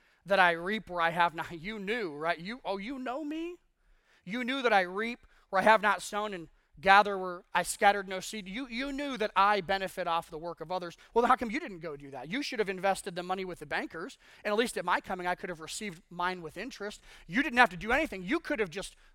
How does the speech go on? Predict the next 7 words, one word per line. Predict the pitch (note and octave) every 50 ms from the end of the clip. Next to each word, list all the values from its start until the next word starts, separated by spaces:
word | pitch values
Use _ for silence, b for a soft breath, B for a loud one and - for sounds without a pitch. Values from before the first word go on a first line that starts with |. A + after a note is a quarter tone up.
| b - B2+
done | - A3 A#3+ A3 F#3+
what | F#3 E3 - A3
you're | G#3+ E3+
accusing | - - A3 A3+ G#3+ E3 F#3 E3 D#3+
me | F3 G#3+ D4 C4+ F3+
of, | F#3+ A#3 B3+ - _ _ _ _ - - - _ _ - - -
right? | F3+ G#3+ B3+ C4